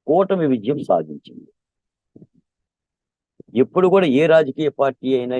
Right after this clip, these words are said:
ఎన్నికల్లో విజయాన్ని ప్రజాభీష్టంగానే చూడాలి తప్ప, నేనే హీరోని, నేను నా మూలానే పా-, మా పార్టీ గెలిచింది, మా ఇద్దరు నాయకుల మూలానే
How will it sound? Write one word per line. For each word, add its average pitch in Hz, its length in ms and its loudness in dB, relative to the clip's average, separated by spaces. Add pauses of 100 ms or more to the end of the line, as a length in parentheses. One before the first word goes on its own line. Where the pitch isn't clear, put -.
ఎన్నికల్లో 113 460 -4 (140)
విజయాన్ని 92 540 0 (1400)
ప్రజాభీష్టంగానే 147 960 0 (100)
చూడాలి 113 400 -2
తప్ప, - 240 -10 (2250)
నేనే 165 360 0 (440)
హీరోని, 131 460 0 (600)
నేను 131 240 -2 (220)
నా 117 100 2 (140)
మూలానే 160 420 2 (520)
పా-, 113 180 -4 (260)
మా 113 80 -2 (140)
పార్టీ 117 360 0
గెలిచింది, 95 480 -8 (480)
మా 135 140 4 (100)
ఇద్దరు 120 240 0 (100)
నాయకుల 156 320 0 (100)
మూలానే 139 320 0